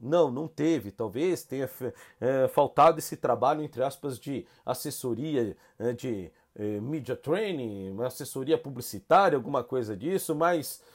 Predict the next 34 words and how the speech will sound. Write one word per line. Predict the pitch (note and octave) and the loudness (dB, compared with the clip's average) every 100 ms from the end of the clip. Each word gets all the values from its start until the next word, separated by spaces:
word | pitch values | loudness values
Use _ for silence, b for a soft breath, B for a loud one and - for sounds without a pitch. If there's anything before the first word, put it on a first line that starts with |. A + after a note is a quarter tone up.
| b b | b b
o | F3+ | 2
Abelão, | G3 D#3+ D3+ E3+ F3+ - B C#3 | 4 6 6 6 4 -4 B -2
ele | E3 D#3+ | 0 0
foi | - D#3+ F3 | 2 2 2
muito | D#3+ D#3+ G3+ - | 0 -4 -4 -6
fiel | - - F#3 C#3 F3 C#3+ | -8 -8 0 6 8 6
aos | - | 2
seus | C3+ | -6
valores, | A#2 A2+ D3 E3+ C3+ | -4 -2 0 -2 -4
muito | E3+ F#3+ D3+ | -8 -10 -12
fiel | - D3 C#3 F#3+ | -10 0 6 6
aos | F#3+ - | 6 0
seus | C#3 | -6
princípios, | - G#2+ - - E3+ D#3 D#3 - B B | -10 -12 -10 -6 -4 -4 -8 -10 B B
e | G#3+ | -4
ele | C4 | -2
sabe, | - - E3+ B2 - - - | 2 8 8 8 2 -20 -12
ele | C3 C#3 | -10 -2
pagou | D#3+ D3 E3 E3+ | 2 2 2 2
um | |
preço | - D3+ - A#2+ | 0 -6 -4 -8
por | - G2+ | -10 -6
isso? | E3 D3+ - | -4 -4 -6
Pagou, | - E3 C3+ C3 C3+ F#2 _ | 4 4 4 0 0 -2 _
ok, | - D#3 - C#3 B2+ - b b b | -6 -6 -4 -4 -4 -6 b b b
mas | C3 D3 C3 C#3+ | -2 0 -2 -8
isso | E3 - D#3+ D#3+ | -8 -6 -4 -4
não | D3+ C3+ | -4 -8
tira, | - D3+ D3 C3+ C3+ B2+ b b b | -10 -8 -4 -2 -2 -4 b b b
isso | D3+ D3+ D#3 D3+ | -8 -4 -2 -2
não | C3 D#3 D#3 C3+ A2 - - | 0 -2 -2 -4 -6 -12 -6
desmerece | B2+ E3+ B2+ C3+ C3+ D#3 - C#3+ C3 b b _ | 0 0 0 -2 4 2 2 -8 -10 b b _
uma | G#3 A#3+ A#3+ A#3 | -4 -2 0 0
vírgula | - - E3 E3 C#3+ D3 | -2 -4 -2 -2 2 2